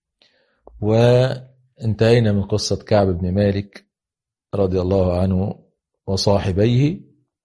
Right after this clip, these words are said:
وقد أقام النبي عليه الصلاة والسلام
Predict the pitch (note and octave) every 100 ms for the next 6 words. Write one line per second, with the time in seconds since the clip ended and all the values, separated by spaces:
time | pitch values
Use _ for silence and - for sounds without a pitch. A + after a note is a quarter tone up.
0 | _ _ _ _ _ _ D#3 E3+ E3 C#3+
1 | E3 E3 C3+ A2+ A#2 A2+ G2 F#2 F2+ -
2 | G2 G#2+ F#2+ F2 G2+ G2 G2+ F#2 -